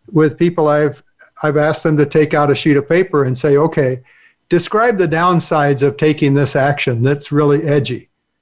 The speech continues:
and describe the out-, upsides." And, and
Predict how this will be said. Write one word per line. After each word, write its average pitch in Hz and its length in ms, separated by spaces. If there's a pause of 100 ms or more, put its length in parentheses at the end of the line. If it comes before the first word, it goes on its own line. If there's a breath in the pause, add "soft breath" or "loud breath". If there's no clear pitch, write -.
(240)
and 170 160
describe 175 440
the 165 140
out-, 156 360
upsides." 143 640
And, 139 220 (240)
and 151 440